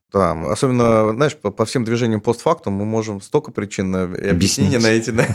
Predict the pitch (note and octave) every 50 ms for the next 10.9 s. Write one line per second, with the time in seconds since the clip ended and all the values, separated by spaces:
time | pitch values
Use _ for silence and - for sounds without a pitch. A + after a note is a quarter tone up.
0 | - - A#2+ G3+ G3 G3+ F3 D#3+ C#3 C3 A2+ A2 A2+ B2 A#2+ C3 B2 G#2+ A2+ A#2
1 | A#2 - A#2 G2+ F#2+ F#2+ F#2+ G2 G2+ G2+ - - G2+ F#2+ G2 G2 G2 G2+ G2 G2+
2 | G#2 A2+ C#3 D3 C#3+ - _ _ _ _ _ _ A#2 A#2 B2+ - A#3 F#3 D#3+ D3+
3 | B2+ B2+ - - C#3+ C#3 - G#3+ G#3+ G3 E3 C3+ A#2+ A2 G#2+ G2+ G2+ F#2+ F#2+ F#2+
4 | G#2 A#2+ C#3+ C#3 C#3 E3+ F#3 F3+ - - D3 C#3 - - C3 B2 C3 A#2+ - -
5 | G2+ - - F#2 F2 - - F2+ F#2 G2+ F#2+ F#2+ F2+ E2+ E2+ E2+ E2+ - - -
6 | A#1+ G2+ G#2+ A2+ - - - G3+ A3+ B3+ B3+ A#3+ A#3 - _ - - - - D#3
7 | D3 D#3+ F3 F3+ F#3 E3 D3 A2+ - A#2 G#2 - - - - - A#2+ C#3 D#3+ D3
8 | - A#2 A2+ - - - - G#2+ G#2 - B2+ B2+ G#2 - F#2+ - - A2+ A2 G#2
9 | F#2+ F2 C#2 D#2+ D2 F#2 G2+ G2+ G2+ B2 C3 B2+ - - F#2+ F#2+ G2 F#2+ F2+ A2
10 | B2 A#2 A2 F#2+ E2+ F2 F2 - - E2+ E2 D#2+ D#2 D2+ - - - -